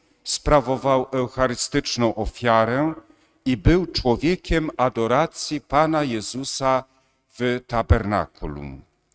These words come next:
I to właśnie z adoracji Pana Jezusa w kaplicy domowej czerpał wewnętrzne siły do zmagania się z dolegliwościami zdrowotnymi,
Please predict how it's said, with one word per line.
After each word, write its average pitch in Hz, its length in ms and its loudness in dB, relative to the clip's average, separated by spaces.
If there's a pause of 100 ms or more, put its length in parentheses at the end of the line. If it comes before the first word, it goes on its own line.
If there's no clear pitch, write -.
(420)
I 131 120 -6
to 151 120 0
właśnie 170 680 0 (220)
z - 200 -8
adoracji 135 840 0
Pana 123 320 0
Jezusa 107 640 -2
w - 120 -8
kaplicy 147 580 -2
domowej 107 680 0 (520)
czerpał 156 480 2
wewnętrzne 147 800 0
siły 110 560 -2 (360)
do 131 100 2
zmagania 147 640 2
się 139 420 -4 (320)
z - 140 -8
dolegliwościami 123 1080 0
zdrowotnymi, 117 1080 -2